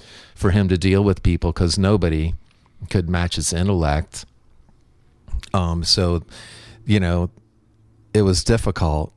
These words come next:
for him. But then in his, you know, his early life, he signed up for the war after the bombing of Pearl Harbor and went to Japan.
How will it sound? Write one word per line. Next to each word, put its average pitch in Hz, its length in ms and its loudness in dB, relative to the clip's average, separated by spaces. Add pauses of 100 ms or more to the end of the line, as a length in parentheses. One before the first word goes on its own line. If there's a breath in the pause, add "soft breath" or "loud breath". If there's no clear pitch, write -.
(140)
for - 240 -2
him. 87 540 0
But 92 180 0
then 110 340 0 (600 soft breath)
in 101 120 2
his, 95 240 0 (180)
you 101 140 -2
know, 82 220 0
his - 280 -2 (960)
early 107 300 4
life, 101 500 2
he 98 380 0 (180)
signed 92 500 2
up 104 300 0 (240)
for - 260 0
the 80 100 2
war 85 500 2
after 82 360 -2
the 80 120 0
bombing 85 340 -2
of 90 160 -6
Pearl 82 200 0
Harbor 87 500 0
and 80 180 -4
went 82 200 -2
to - 80 -2
Japan. 76 720 -2